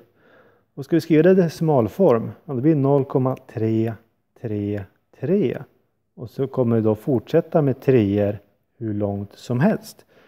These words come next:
Så här har vi problem att skriva en tredjedel i decimalform. Då är det lämpligt att skriva det i bråkform. En fjärdedel, det innebär att vi delar den på fyra lika stora delar.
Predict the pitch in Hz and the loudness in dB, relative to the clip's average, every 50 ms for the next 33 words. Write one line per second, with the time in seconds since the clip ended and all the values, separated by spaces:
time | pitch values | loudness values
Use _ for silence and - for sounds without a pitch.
0 | _ _ _ - 123 113 123 160 185 175 - - 139 123 135 156 175 160 139 - | _ _ _ -6 -4 0 2 2 2 2 0 -2 0 2 2 2 2 0 -4 -6
1 | - 131 113 117 139 170 170 127 120 110 - - - 127 117 110 101 107 107 139 | -2 0 2 2 2 0 0 -2 -4 -4 -6 -4 -2 0 0 0 0 2 2 2
2 | 151 - - 170 220 214 143 127 110 - 131 113 107 104 101 - 139 - - 143 | 2 2 0 0 0 0 0 0 -2 -2 -2 -4 -4 -4 -6 -6 -6 -6 -6 -8
3 | - _ _ _ _ _ - 175 190 170 156 123 110 - 127 113 - - - 107 | -16 _ _ _ _ _ -12 -6 -4 -2 -2 -2 -4 -4 -6 -8 -6 -6 -4 -4
4 | 98 98 95 95 90 92 - 117 123 110 101 - - - - _ - 190 190 - | -2 -2 -4 -6 -6 -4 -2 -2 -2 -2 -4 -8 -12 -20 -20 _ -2 -2 -2 -2
5 | - - - - - - - - _ _ _ _ _ _ _ _ _ _ _ _ | -4 -10 -16 -18 -20 -20 -20 -20 _ _ _ _ _ _ _ _ _ _ _ _
6 | _ _ _ _ _ _ _ _ _ _ _ _ _ _ _ _ _ _ _ _ | _ _ _ _ _ _ _ _ _ _ _ _ _ _ _ _ _ _ _ _
7 | _ _ _ _ _ _ _ - 143 131 123 - - - 147 151 131 113 104 101 | _ _ _ _ _ _ _ -12 -10 -10 -10 -10 -4 0 2 2 4 4 2 0
8 | 101 104 101 113 120 156 202 247 - - _ _ _ _ _ - 117 117 123 131 | 0 0 2 4 4 4 2 0 -4 -12 _ _ _ _ _ -10 -8 -4 -2 -2
9 | 123 113 123 123 117 117 123 117 107 104 107 107 107 104 - 117 113 - - _ | -2 0 0 0 2 4 4 4 4 2 2 0 -2 -2 -4 -6 -6 -8 -10 _
10 | - - - 160 123 104 101 104 107 131 180 226 262 - 202 190 - 185 - - | -6 -2 0 0 0 0 -2 0 0 0 0 0 -2 -2 -2 -2 -2 -2 -2 0
11 | 185 170 160 165 165 160 175 196 247 | 0 0 2 2 2 2 2 0 0